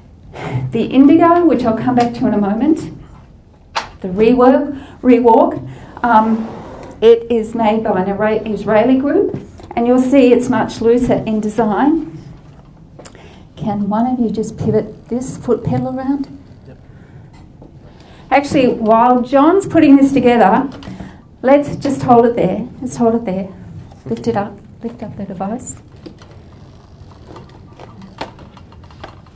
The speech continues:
Speaker 1: Without the leg. All right, so let me show you what he's just done. First, you have the pelvic piece,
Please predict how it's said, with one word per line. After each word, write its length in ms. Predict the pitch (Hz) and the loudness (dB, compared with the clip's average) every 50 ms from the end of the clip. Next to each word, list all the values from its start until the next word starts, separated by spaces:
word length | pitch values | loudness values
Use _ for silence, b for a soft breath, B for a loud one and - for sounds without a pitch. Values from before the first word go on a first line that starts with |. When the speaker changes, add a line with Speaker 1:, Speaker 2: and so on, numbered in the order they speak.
| - - - - - - - - - - - - - | -20 -20 -20 -20 -20 -20 -20 -20 -20 -20 -20 -20 -12
Speaker 1:
Without 320 | 208 208 202 196 185 - - | -10 -6 -4 -4 -4 -4 -6
the 80 | 196 | -8
leg. 260 | 185 170 165 170 - - B B B B B B B | -10 -10 -10 -12 -14 -16 B B B B B B B
All 80 | 381 | 0
right, 320 | 269 262 226 185 180 185 - - | 2 2 2 0 -2 -6 -12 -10
so 160 | - 240 247 | -6 -4 -2
let 120 | 262 254 | -2 0
me 220 | 277 320 320 320 - | 2 2 2 2 2
show 220 | - 285 269 262 | 0 0 2 2
you 240 | 262 262 262 247 233 | 4 2 2 2 0
what 180 | 247 233 233 | 0 -2 0
he's 180 | 233 247 233 - | -2 -4 -4 -4
just 280 | - 247 233 233 - - | -4 -4 -4 -4 -4 -4
done. 360 | 226 214 208 190 185 - - | -2 -2 -2 -2 -4 -4 -2
First, 300 | - 254 269 320 320 - | 2 2 2 2 0 -2
you 80 | 311 | -2
have 140 | 277 277 269 | -2 -2 -2
the 80 | - 220 | -4 -4
pelvic 400 | - - 247 220 220 220 214 - | -6 -4 -6 -4 -6 -8 -8 -8
piece, 420 | - 214 175 160 165 - - - | -6 -6 -6 -6 -8 -12 -16 -18